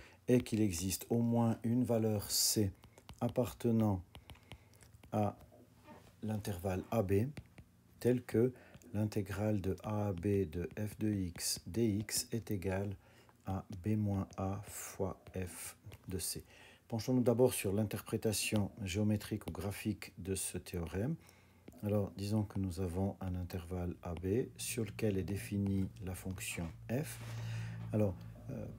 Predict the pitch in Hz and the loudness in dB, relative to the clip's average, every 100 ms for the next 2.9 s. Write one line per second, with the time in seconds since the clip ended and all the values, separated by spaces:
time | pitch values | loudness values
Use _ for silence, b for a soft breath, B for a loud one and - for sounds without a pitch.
0 | - - 110 107 143 117 117 120 - 131 | -12 -2 0 4 6 8 8 4 0 2
1 | 131 - 127 117 - 101 123 123 120 - | 2 4 4 4 2 4 6 6 4 0
2 | 110 - - - - 85 107 101 | 0 0 -8 -8 -10 -2 2 2